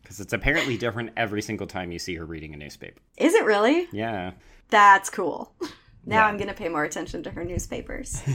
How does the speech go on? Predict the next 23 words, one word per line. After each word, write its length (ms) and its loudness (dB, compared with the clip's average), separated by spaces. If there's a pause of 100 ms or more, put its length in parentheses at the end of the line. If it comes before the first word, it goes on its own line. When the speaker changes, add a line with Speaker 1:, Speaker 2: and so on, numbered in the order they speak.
Speaker 1:
<laughs> 80 10 (1700)
Well, 680 -2
before 420 0
we 200 -4
talk 200 0
about 220 -6
where 160 -6
we're 120 -6
going 380 -6
next, 600 -12 (240)
Emily, 340 -6
where 240 -4
can 240 -10
people 500 -4
keep 380 -16 (100)
track 300 -6
of 120 -4
you 260 -8
and 180 -8
whatever 520 -4
you're 280 -10
up 140 -14
to? 220 -18